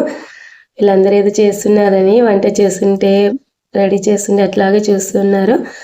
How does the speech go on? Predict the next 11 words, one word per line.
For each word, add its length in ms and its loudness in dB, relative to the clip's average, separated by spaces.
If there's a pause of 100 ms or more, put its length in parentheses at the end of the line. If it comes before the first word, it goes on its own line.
(160)
వాళ్ళైతే 480 0
ఒక 200 -2
త్రీ 200 0
వీలర్ 240 0
సైకిల్ 380 0
తీసుకొచ్చారు. 680 0 (1900)
ఇది 180 0
బర్త్‌డే 420 -2
కటింగ్ 360 -2
ఫొటోస్ 500 -4
అండి. 300 2